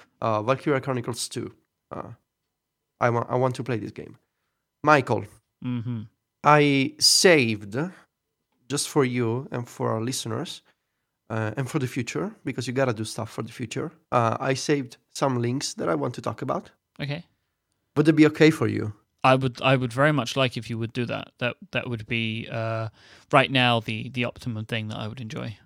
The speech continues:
Speaker 1: Okay, so are you familiar, Mike, with the Raspberry Pi?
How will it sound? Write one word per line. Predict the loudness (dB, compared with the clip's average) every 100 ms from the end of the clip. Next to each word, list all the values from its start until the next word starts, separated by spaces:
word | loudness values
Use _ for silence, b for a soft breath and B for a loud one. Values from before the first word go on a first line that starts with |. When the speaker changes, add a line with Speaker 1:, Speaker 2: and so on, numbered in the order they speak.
| _ _ _ _ _ _
Speaker 1:
Okay, | -2 0 0 0
so | 0 4 6 6
are | 6
you | 4 2
familiar, | 0 0 4 4 4
Mike, | 2 0 -2
with | -6 -4
the | -2
Raspberry | 2 2 2 0 2 0
Pi? | -6 -10 -10